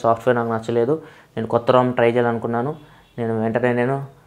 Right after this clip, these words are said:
Cyanogen మోడ్ ఇన్‌స్టాల్ చేశాను. Cyanogen మోడ్ ఇన్‌స్టాల్ చేసిన తర్వాత నాకు అది నచ్చలేదు, మళ్ళీ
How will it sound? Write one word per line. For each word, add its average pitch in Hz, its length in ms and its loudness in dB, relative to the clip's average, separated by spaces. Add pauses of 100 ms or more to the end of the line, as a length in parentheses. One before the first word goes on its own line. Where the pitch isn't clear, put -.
(220)
Cyanogen 123 380 2
మోడ్ 120 160 2
ఇన్‌స్టాల్ 120 360 0
చేశాను. 123 320 -2
Cyanogen 127 360 0
మోడ్ 123 160 2
ఇన్‌స్టాల్ 127 360 0
చేసిన 120 280 0
తర్వాత 117 320 4
నాకు 123 160 0
అది 101 140 -2
నచ్చలేదు, 127 420 2
మళ్ళీ 120 140 0